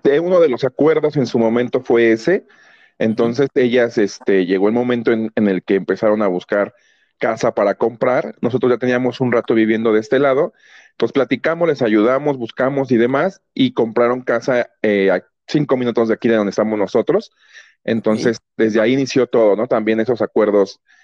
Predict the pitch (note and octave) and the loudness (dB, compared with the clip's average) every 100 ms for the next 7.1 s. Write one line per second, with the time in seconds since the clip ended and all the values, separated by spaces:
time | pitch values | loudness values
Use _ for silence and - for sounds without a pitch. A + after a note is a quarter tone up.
0 | _ - F#2 A#2 A2+ A2+ D3 C3+ B2+ A#2+ | _ -10 -2 0 0 0 -2 0 -2 -2
1 | - G#2+ A#2 C3 G#3 - _ _ _ - | -2 0 0 0 -4 -8 _ _ _ -6
2 | - G#2+ G2 - - - G2 F#2 _ _ | -2 0 0 -6 -6 -2 0 0 _ _
3 | - G3 A3 - - C#3 B2+ A#2 B2 B2+ | 0 2 2 -2 -4 -4 -2 -2 0 -2
4 | A#2 B2 B2+ A2 A2+ - C#3 B2 C3 A2+ | -2 -4 -2 0 0 0 0 2 2 0
5 | - - G2 - - _ _ _ _ _ | -2 -2 -2 -4 -16 _ _ _ _ _
6 | _ - C3 C3 C3+ A#2 A2+ G#2+ G#2 - | _ -2 0 0 -2 0 0 2 2 0
7 | A#2 | -2